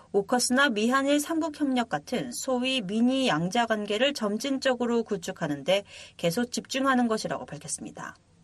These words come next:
그러면서 공화당 의원이 제안한 이 법안처럼 미국이 동맹국 및 파트너에 지나치게 개입하지 않는 것이 중요할 것이라고 말했습니다. 게리 세머 전 백악관 대량 살상 무기 조정관도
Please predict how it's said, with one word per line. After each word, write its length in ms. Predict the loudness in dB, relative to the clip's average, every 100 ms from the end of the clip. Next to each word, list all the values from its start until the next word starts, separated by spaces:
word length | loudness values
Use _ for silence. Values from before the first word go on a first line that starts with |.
| -20 -20 -20 -10
그러면서 460 | -2 2 2 4 2
공화당 480 | 4 4 4 4 4
의원이 320 | 4 2 0
제안한 460 | 2 2 2 0 -2
이 80 |
법안처럼 760 | -2 0 0 0 0 0 -2 0
미국이 380 | 2 2 0 0
동맹국 580 | 2 4 4 4 2
및 160 | 2 2
파트너에 640 | 0 -2 2 2 4 2
지나치게 640 | 0 0 0 -2 0 0 2
개입하지 580 | 0 -2 0 0 2
않는 380 | 2 2 0 -2
것이 320 | -4 -2 -4 -2
중요할 440 | 0 2 4 2
것이라고 420 | 0 -2 -4 -8
말했습니다. 640 | -10 -12 -14 -12 -8 -8 -10 _ _ _ -20 -20 -20 _ -8 0
게리 240 | 0 2
세머 420 | 4 6 6 4
전 220 | 4 4 4
백악관 560 | 4 2 4 4 4
대량 340 | 4 4 4 2
살상 400 | 0 0 0 0
무기 320 | -2 -4 -4
조정관도 800 | -4 -2 -2 -2 -2 -2 -2